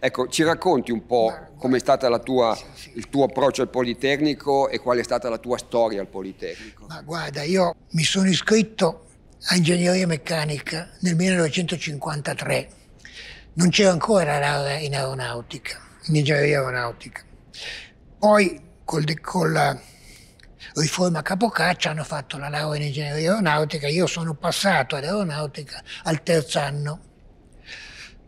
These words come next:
Speaker 2: Ma allora l'istituto di aeronautica si chiamava, era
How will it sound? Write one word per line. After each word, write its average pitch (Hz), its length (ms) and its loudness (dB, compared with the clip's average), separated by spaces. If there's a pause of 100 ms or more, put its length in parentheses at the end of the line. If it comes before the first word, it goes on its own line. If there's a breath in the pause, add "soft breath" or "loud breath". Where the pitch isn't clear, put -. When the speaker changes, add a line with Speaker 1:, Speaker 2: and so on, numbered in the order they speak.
(140)
Speaker 2:
Ma 202 400 2
allora 190 840 4
l'istituto 180 680 4
di 160 80 2
aeronautica 156 680 2
si 156 120 -10
chiamava, 147 600 -2 (200 loud breath)
era 160 320 -2